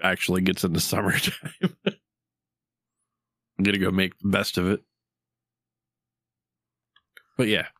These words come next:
I mean, outside of that, dude, it's been an, it's been a fucking, it's, it's been,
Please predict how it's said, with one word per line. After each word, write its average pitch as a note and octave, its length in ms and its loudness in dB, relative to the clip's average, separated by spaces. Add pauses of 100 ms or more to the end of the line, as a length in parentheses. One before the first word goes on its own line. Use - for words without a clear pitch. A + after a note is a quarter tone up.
(160)
I C3+ 100 2
mean, B2+ 400 2 (500)
outside D#3+ 460 0
of A#2 100 -2
that, A#2 320 2
dude, G#2 280 2 (100)
it's - 240 -2
been D#3 240 2
an, C#3 200 0
it's D3+ 160 2
been G#3 160 2
a F3 60 2
fucking, A#2 680 0
it's, - 320 -4
it's - 220 -4
been, G2+ 560 2